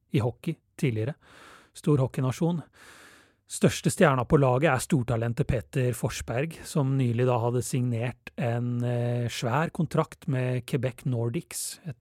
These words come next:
lag, et lag som da eksisterte i, i N H L.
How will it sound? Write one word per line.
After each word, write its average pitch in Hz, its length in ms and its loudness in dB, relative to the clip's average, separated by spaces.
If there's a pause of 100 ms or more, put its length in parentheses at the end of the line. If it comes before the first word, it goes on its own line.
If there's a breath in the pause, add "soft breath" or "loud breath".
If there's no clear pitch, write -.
lag, 120 360 -2
et 131 580 -8
lag - 200 -2
som 135 140 -2
da 120 80 0
eksisterte 113 640 -4
i, 117 320 -6 (800 soft breath)
i 156 140 8
N 135 140 2
H 135 200 6
L. 156 180 0